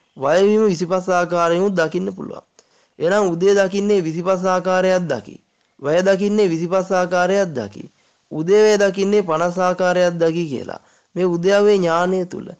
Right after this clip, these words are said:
විස්තර කරන්න, විග්‍රහ කරන්න මෙන්න මේ කාරණාව. එහෙනම් අපි මෙතනදී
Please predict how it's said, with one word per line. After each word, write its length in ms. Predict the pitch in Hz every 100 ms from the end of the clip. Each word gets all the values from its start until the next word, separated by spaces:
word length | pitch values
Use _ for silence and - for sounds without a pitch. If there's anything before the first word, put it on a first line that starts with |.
| _ -
විස්තර 400 | 160 165 208 208
කරන්න, 320 | 196 208 214
විග්‍රහ 440 | 175 170 170 185 180
කරන්න 260 | 190 214
මෙන්න 260 | 196 170 180
මේ 200 | 175 202
කාරණාව. 560 | 202 147 123 - - - _ _ _ _ -
එහෙනම් 280 | 170 214 214
අපි 160 | 233
මෙතනදී 560 | 208 165 151 98 -